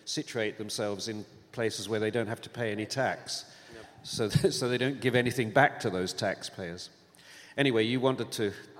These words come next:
Speaker 3: we're gonna bring up the lights now. Um, can we have some lights? And I know we've got roving mics.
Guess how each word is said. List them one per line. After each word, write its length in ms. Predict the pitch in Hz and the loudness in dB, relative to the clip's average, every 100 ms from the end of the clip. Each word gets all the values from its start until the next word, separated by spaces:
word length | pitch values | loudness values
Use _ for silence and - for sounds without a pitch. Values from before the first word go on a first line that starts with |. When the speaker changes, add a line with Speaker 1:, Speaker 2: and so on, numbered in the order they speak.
| - | -16
Speaker 3:
we're 80 | 220 | -16
gonna 140 | 220 208 | -16 -18
bring 160 | 208 196 | -18 -18
up 100 | 180 - | -20 -20
the 80 | 170 | -16
lights 380 | 160 131 - 135 | -14 -16 -14 -4
now. 260 | 117 107 101 - | -2 -2 -4 -2
Um, 220 | 143 135 | 0 -2
can 240 | - 165 | -2 2
we 120 | 160 156 | 4 4
have 180 | 160 | 2
some 220 | - 156 151 | 0 0 2
lights? 400 | 156 151 - - | 2 0 -2 -4
And 100 | 147 | -2
I 60 | |
know 160 | 147 156 | 2 2
we've 200 | 139 147 | 2 0
got 180 | 151 - - 139 | 0 -2 -2 4
roving 420 | 160 139 139 135 | 4 4 0 0
mics. 480 | 131 123 - - | 2 0 -2 -12